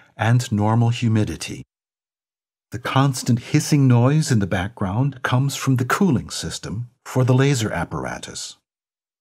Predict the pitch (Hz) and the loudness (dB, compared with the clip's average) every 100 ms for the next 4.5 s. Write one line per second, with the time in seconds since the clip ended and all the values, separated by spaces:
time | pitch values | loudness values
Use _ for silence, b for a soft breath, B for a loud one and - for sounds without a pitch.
0 | _ _ _ _ _ _ _ _ _ 135 | _ _ _ _ _ _ _ _ _ 2
1 | 143 131 117 143 160 - 127 131 - - | 2 2 4 4 4 2 2 2 -2 -6
2 | 101 110 143 127 117 110 - 120 123 110 | 0 2 4 4 2 0 -2 -2 -2 -4
3 | 101 95 95 95 - 135 123 110 - 113 | -2 -2 -4 -6 -4 -6 -4 -4 0 0
4 | 131 92 87 - - | 0 -2 -2 -4 -6